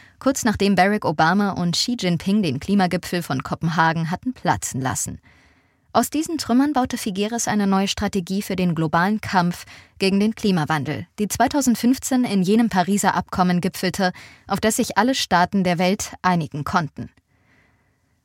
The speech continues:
Auch wenn Ihr Himmelfahrtskommando eine Nummer kleiner sein dürfte als der Klimawandel oder die Abwicklung einer Volkswirtschaft, Sie müssen sich darauf einstellen, dass Sie mit diesem Job im Feuer stehen. Es ist eine One-Moment-in-Time-Situation,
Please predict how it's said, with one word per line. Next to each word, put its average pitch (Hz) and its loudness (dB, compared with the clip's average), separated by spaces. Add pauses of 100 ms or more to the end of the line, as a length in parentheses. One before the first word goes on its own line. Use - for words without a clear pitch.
(200)
Auch 254 2
wenn 277 2
Ihr 262 6
Himmelfahrtskommando 220 4
eine 202 4
Nummer 190 4
kleiner 233 2
sein 175 4
dürfte 185 2
als 147 -2
der 160 -4
Klimawandel 185 4 (400)
oder 226 4
die 202 2
Abwicklung 202 0
einer 170 0
Volkswirtschaft, 185 0 (580)
Sie 240 4
müssen 285 4
sich 285 -2
darauf 202 2
einstellen, 233 2
dass 226 -2
Sie 226 0
mit 196 2
diesem 240 2
Job 185 0 (220)
im 226 0
Feuer 139 -2
stehen. 117 -6 (760)
Es 139 2
ist - -2
eine 226 4
One-Moment-in-Time-Situation, 190 2